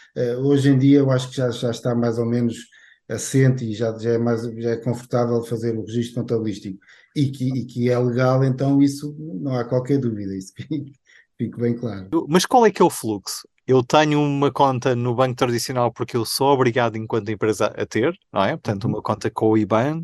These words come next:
Speaker 2: eh, que também é declarada, eh, portanto, à, à A T.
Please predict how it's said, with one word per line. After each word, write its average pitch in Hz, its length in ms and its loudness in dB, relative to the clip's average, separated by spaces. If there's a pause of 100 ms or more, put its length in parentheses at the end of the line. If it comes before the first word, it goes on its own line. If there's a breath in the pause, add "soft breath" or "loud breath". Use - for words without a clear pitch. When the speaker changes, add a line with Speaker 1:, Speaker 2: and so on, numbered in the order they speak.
(140)
Speaker 2:
eh, 98 320 -2
que 101 240 -8
também 107 280 -2
é 101 40 -2
declarada, 104 640 -2
eh, 98 320 -6 (100)
portanto, 95 360 -8
à, 95 220 0
à - 400 0
A 98 80 0
T. 135 260 0